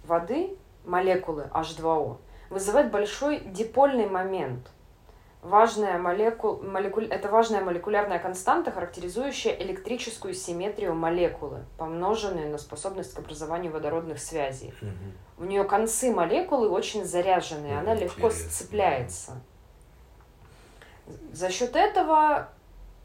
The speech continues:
Speaker 1: естественно, много предположений, что, "Ну, это же не просто так", и всё такое. Хотя вот я специально посмотрела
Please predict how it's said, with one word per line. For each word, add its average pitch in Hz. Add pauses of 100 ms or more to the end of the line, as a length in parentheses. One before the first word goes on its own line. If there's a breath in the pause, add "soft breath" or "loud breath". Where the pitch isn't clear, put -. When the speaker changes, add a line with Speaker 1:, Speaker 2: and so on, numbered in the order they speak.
(140)
Speaker 1:
естественно, 247
много 208
предположений, 175
что, -
"Ну, 160
это 185
же 151
не 139
просто 131
так", 262 (520 loud breath)
и 185
всё 226
такое. 226
Хотя 196
вот 202
я 190
специально 202
посмотрела 175